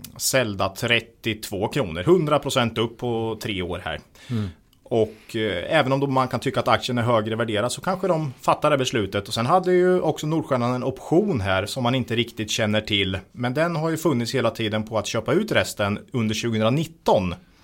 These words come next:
Speaker 1: Och vad som stod i det avtalet vet jag inte, men det kan,
Speaker 2: Det kan
Speaker 1: Zelda
Speaker 2: ju vara
Speaker 1: kan ju ha känt sig pressad av den också, va? Och tyckt att det här har varit ett fair.
Speaker 2: Ja, det var lika bra att ta det nu. De visste att de inte skulle få mer om ett år förmodligen.
Speaker 1: Precis.
Speaker 2: Mm.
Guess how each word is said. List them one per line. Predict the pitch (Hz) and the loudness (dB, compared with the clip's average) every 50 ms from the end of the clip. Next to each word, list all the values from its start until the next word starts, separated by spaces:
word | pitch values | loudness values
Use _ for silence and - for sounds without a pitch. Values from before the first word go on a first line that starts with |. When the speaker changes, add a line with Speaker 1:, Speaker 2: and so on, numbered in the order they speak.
| - - - - - - - - - _ _ 139 | -20 -20 -20 -20 -20 -20 -20 -20 -20 _ _ 0
Speaker 1:
Och | 135 131 | 2 6
vad | 135 139 135 | 8 8 6
som | - 156 147 | 6 0 0
stod | 160 156 151 143 | 0 0 0 0
i | 156 | 4
det | 156 185 196 190 190 | 6 8 8 10 10
avtalet | 180 156 131 - 139 135 135 131 | 10 8 8 6 4 4 4 4
vet | 143 127 107 104 - - | 4 4 4 4 2 2
jag | 151 156 | 2 2
inte, | 160 143 - 131 127 | 2 2 0 0 0
men | 131 127 | 2 0
det | 139 | 0
kan, | 135 - - - 147 143 139 139 - - - - - - - | 0 0 -2 -2 -2 -4 -6 -6 -8 -12 -14 -16 -16 -10 -2
Speaker 2:
Det | 131 127 | 0 0
kan | 131 | 6
Speaker 1:
Zelda | - 175 185 151 | 8 8 8 10
Speaker 2:
ju | 151 | 10
vara | 147 180 156 143 | 10 8 10 10
Speaker 1:
kan | 208 208 190 170 | 10 10 10 10
ju | 175 | 8
ha | 190 196 185 | 6 6 6
känt | - 196 185 180 | 4 2 2 2
sig | - 185 | 2 0
pressad | - 175 185 180 180 - 156 147 151 | 4 6 6 6 6 4 2 4 4
av | 151 143 | 4 4
den | 139 131 135 131 | 4 4 6 4
också, | 139 135 - - 233 214 | 2 2 0 -2 0 0
va? | 127 98 95 104 | 4 4 4 4
Och | 120 117 104 - | 4 2 0 0
tyckt | - 127 - - - | 0 -2 0 0 -2
att | 113 - | 0 0
det | 110 | 2
här | 101 107 107 | 2 2 2
har | 107 | 2
varit | 107 113 101 101 - | 2 2 2 2 -2
ett | - - | -6 -6
fair. | - - - 151 143 127 104 98 92 92 - - - _ _ | -8 0 2 4 6 6 6 4 2 0 -4 -10 -18 _ _
Speaker 2:
Ja, | 208 208 | 2 4
det | 160 | 4
var | 160 | 4
lika | 175 175 170 175 | 4 4 2 4
bra | 147 147 147 | 4 4 4
att | 147 | 4
ta | - 143 131 | 4 4 4
det | 123 123 | 6 4
nu. | 120 139 160 127 - - - | 4 4 2 0 -4 -6 -4
De | 139 139 139 | -2 -2 0
visste | 151 143 - - 147 | -2 -4 0 0 0
att | - - | 0 0
de | 143 147 147 147 | -2 -4 -4 -4
inte | 147 139 - | -4 -4 -2
skulle | - 135 123 | -2 -2 0
få | 123 135 | 2 2
mer | 120 120 123 127 | 2 2 2 2
om | 120 120 | 2 0
ett | 120 - | 0 0
år | 127 139 135 131 - | 0 0 -2 -2 -2
förmodligen. | 139 120 107 98 101 98 95 101 110 - - | -4 -4 -2 -2 -4 -6 -8 -10 -12 -6 0
Speaker 1:
Precis. | 160 185 202 190 196 - 90 78 - - - - - - | 2 4 4 4 2 0 -2 -2 -2 -6 -10 -12 -14 -14
Speaker 2:
Mm. | - 107 | -14 -14